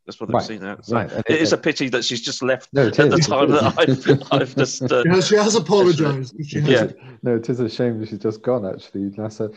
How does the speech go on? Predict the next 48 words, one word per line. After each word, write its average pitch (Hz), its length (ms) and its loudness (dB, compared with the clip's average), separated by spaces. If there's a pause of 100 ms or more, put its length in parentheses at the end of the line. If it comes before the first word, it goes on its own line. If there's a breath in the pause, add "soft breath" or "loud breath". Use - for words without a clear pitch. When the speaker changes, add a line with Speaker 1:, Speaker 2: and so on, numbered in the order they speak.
(220 loud breath)
Speaker 2:
I 131 40 0
mean, 123 180 -2
uh, 117 140 -8
just 131 280 -4
on 120 100 -4
a 107 40 -6
broader 120 320 -2
point, 123 220 -6
Nasser, 107 260 -4
you 113 80 -2
know, 110 100 0
we 110 160 -2
would, 110 260 -4 (280 soft breath)
we 113 120 0
would 101 220 -2
welcome 110 400 -4
your 113 160 -2
participation 113 800 -8
as, 87 140 -14
as 98 280 -10
somebody 101 340 -4
who's 95 180 -2
an 95 100 -6
expert 104 400 -8
in 98 140 -8
terms 98 320 -4
of, 95 180 -4 (540 soft breath)
of 95 120 -6
funding 98 380 -2
as 92 140 -2
well. 107 160 2
But 104 160 0
to - 80 -16
give 131 120 2
you 123 80 2
some 117 180 -2
of 101 200 -4
my 110 180 -2
background 104 440 -4
in 104 100 -2
it, 101 140 -6
so 104 260 -4 (560 soft breath)
I 104 60 -10
spent 101 260 -8
several 107 340 -4
years 98 280 -4
with, 92 120 -8 (200)
um, 95 260 -10